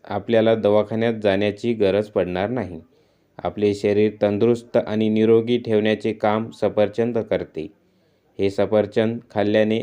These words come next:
आपले आरोग्य निरोगी राहते. सफरचंदामध्ये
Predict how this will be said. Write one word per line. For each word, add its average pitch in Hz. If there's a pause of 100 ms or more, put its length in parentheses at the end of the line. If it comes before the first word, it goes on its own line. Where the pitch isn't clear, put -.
आपले 107
आरोग्य 107
निरोगी 110
राहते. 92 (640)
सफरचंदामध्ये 104